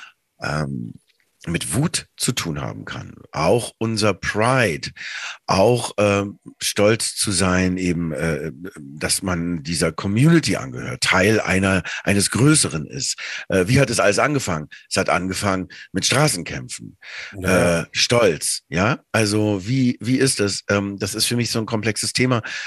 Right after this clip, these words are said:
Speaker 1: im Sinne von auch, ähm, mh, was, wann ist es eigentlich, äh, zu welcher Zeit, äh, richtig auf etwas stolz zu sein? Wann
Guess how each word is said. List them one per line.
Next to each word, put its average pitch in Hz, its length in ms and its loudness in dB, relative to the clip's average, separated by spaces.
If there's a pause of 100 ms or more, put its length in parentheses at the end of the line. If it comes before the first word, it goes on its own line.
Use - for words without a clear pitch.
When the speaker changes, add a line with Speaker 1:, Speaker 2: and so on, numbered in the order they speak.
(140)
Speaker 1:
im 113 140 0
Sinne 120 240 4
von 104 220 0
auch, 101 260 2 (420)
ähm, 107 260 0 (140)
mh, 110 200 -4 (140)
was, 107 500 0
wann 107 320 2
ist 127 200 -2
es 123 160 -2
eigentlich, 120 720 -2
äh, 110 240 -6
zu 101 160 -2
welcher 113 320 2
Zeit, 110 520 0
äh, 101 300 2 (260)
richtig 127 600 0
auf 101 180 2
etwas 95 460 -4
stolz 87 340 0
zu 82 80 -2
sein? 78 200 -2
Wann 98 240 0